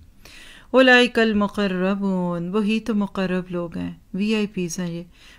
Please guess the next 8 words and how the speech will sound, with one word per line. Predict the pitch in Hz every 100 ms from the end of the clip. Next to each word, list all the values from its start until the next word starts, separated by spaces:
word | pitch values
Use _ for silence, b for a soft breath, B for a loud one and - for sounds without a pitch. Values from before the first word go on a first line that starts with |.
| -
बल्कि | 208 202 202
वीआईआईआईपीज़ | 185 214 208 208 202 208 202 196 202 - 196 202 208 214 214 202 180
है | 175
ये, | 170 165 - - _ _ _ 185
very, | 220 233 233
very | 214 208 202 190
important | 185 185 190 185 180
persons। | 175 - 180 170 160 - -